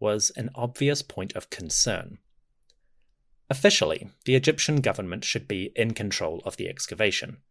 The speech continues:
But the British and other countries had their own history with archaeology. And since the excavators were themselves British,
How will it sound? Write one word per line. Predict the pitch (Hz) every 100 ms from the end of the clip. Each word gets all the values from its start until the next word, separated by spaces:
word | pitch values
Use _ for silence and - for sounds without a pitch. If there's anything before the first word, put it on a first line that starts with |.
| _ _ _ _ - -
But | 92 90 160 175 - - 180 -
the |
British | 135 151 107 135 - -
and | 110
other | 104 92
countries | - 92 87 107 110
had | - 127
their | 131 127
own | 127 110
history | 113 - - 90
with | 90 95
archaeology. | 90 - 95 95 85 - - _ _ _ _ -
And | 120 127
since | - 180 190
the | 190 -
excavators | 127 - 104 90 87 - - - -
were | 95 92 -
themselves | 98 85 - 107 87 95 -
British, | - 113 160 151 - -